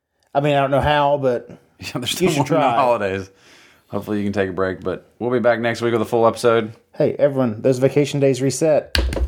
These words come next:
Speaker 2: Yep, get your time. Hopefully you get, hopefully they reset and you don't have to accrue 'em.
Speaker 1: Yeah. Anyway,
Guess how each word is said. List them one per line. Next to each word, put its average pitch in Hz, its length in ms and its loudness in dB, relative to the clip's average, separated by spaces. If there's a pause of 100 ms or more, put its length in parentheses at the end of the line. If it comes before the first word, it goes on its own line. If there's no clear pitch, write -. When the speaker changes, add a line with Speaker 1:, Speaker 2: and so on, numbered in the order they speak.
(580)
Speaker 2:
Yep, 95 260 -4
get 98 180 -8
your - 60 -10
time. 104 420 0 (360)
Hopefully 92 320 -2
you 80 60 -4
get, 78 220 -4 (720)
hopefully 135 260 0
they 85 60 2
reset 82 260 -2
and 65 80 -4
you 85 60 -2
don't 85 100 -2
have 80 80 -4
to - 40 -14
accrue 107 220 0
'em. 85 140 -2
Speaker 1:
Yeah. 139 280 -4 (1160)
Anyway, 139 480 2